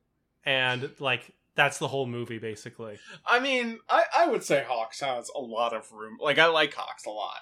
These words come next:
Speaker 2: but
Speaker 1: Yeah.
Speaker 2: he does have room, like, like, I like The Big Sleep a lot. That movie's plot is incompre-, is, you know, so incomprehensible
Speaker 1: Okay, that's
Speaker 2: that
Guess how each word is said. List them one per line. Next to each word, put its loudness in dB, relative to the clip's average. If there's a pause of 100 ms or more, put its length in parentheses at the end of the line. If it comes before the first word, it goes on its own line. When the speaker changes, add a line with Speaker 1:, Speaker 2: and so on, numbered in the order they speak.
(140)
Speaker 2:
but -6
Speaker 1:
Yeah. -2
Speaker 2:
he -8
does 2
have 2 (340)
room, -6
like, -2 (400)
like, -4
I 6
like 4
The 4
Big -2
Sleep -2
a -4
lot. -2 (100)
That 4
movie's -6
plot -2
is -4
incompre-, -2
is, -6 (100)
you -6
know, -4
so -2
incomprehensible 0
Speaker 1:
Okay, 6
that's 6
Speaker 2:
that 6